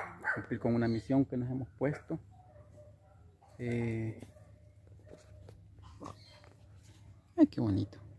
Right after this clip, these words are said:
<laughs> Ajá, por allá abajito vive un señor y vamos a ir a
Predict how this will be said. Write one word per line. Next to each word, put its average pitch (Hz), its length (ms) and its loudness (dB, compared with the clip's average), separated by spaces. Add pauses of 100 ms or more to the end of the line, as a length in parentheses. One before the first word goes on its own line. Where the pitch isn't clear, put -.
(120)
<laughs> - 1400 0 (1300)
Ajá, 123 300 4
por 131 180 2
allá 117 160 8
abajito 131 360 8
vive 127 200 8
un 127 80 6
señor 123 340 8
y - 20 10
vamos 120 280 4
a 117 80 2
ir 117 120 4
a - 380 2